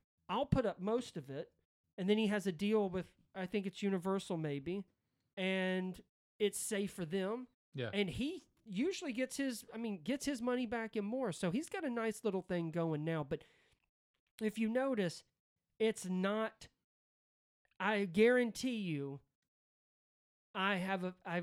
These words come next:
Speaker 1: I, well, maybe I shouldn't guarantee, but the budgets of those big old blockbusters, that's not,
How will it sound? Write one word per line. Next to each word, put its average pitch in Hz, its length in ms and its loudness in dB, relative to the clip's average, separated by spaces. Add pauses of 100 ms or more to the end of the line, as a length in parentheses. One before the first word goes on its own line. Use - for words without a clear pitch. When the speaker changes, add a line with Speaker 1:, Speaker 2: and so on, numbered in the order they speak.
Speaker 1:
I, 170 80 0
well, 170 280 2
maybe 185 240 2
I 180 40 4
shouldn't 165 280 -2
guarantee, 160 460 0
but 147 220 -6 (260)
the 180 160 0
budgets 233 580 2
of 220 340 4
those 214 420 2 (340)
big 214 260 6
old 214 200 2
blockbusters, 214 880 -2 (260)
that's 196 320 -4
not, 214 240 2